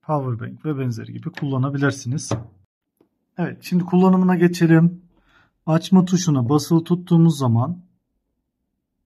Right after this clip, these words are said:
bu şekilde ışığı açılıyor. Bir defa bastığımız zaman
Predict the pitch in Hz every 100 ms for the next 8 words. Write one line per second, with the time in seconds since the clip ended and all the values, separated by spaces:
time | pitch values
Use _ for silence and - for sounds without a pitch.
0 | _ _ _ _ _ - 175 - 127 113
1 | 113 143 147 - 143 135 - 151 123 107
2 | 160 _ _ _ _ _ _ _ _ _
3 | _ _ _ _ _ _ - 180 180 180
4 | 170 165 165 - 160 160 139 113 117 190